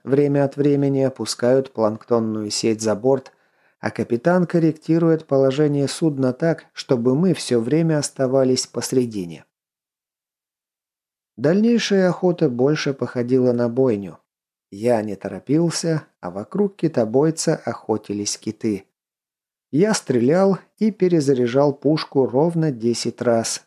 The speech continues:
стреляя в основном на дальние дистанции. И только раз я промахнулся. Когда стемнело настолько, что уже ничего не было видно, десять китов болтались на флагах возле энтузиаста.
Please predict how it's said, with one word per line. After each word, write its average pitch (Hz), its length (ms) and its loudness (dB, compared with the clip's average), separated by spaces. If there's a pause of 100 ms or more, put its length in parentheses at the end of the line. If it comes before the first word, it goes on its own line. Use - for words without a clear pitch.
стреляя 135 540 2
в 123 40 0
основном 131 580 0
на 127 100 2
дальние 117 460 2
дистанции. 107 800 -4 (480)
И 110 100 -4
только 117 380 0
раз 156 280 0
я 101 100 -4
промахнулся. 113 800 -6 (1200)
Когда 120 340 2
стемнело 120 580 2
настолько, 117 640 -2
что - 260 0
уже 131 260 2
ничего 135 420 2
не 135 160 2
было 127 240 2
видно, 143 460 0 (160)
десять 165 500 -2
китов 151 480 0
болтались 131 680 0
на 113 140 -6
флагах 127 680 0
возле 101 460 -6
энтузиаста. 101 760 -8